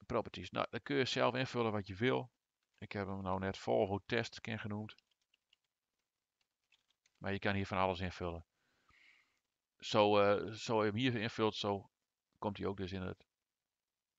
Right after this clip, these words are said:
in de modfolder te staan. Nou, hier doe ik vol test scan.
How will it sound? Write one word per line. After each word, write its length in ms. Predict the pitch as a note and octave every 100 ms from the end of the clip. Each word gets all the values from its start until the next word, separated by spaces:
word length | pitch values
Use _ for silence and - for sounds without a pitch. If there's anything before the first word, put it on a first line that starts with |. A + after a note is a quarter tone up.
| _ _
in 80 | -
de 40 | F#2
modfolder 440 | F2+ - E2+ F2
te 80 | -
staan. 300 | - A#1+ _ _ _ _ _ _ _ _ _ _ _ _ _ _ _ _ _ _ -
Nou, 280 | B2 G#2 - _ _
hier 240 | - B2+ C3
doe 200 | A#2+ G#2+
ik 140 | -
vol 640 | - G2+ - C#3+ C#3+ - _ _ _ _ _ _ _ _ _ _ _ _ _ _ _ -
test 440 | C3+ C#3 - - _ _ _
scan. 500 | - - E3 D#3+ D#3+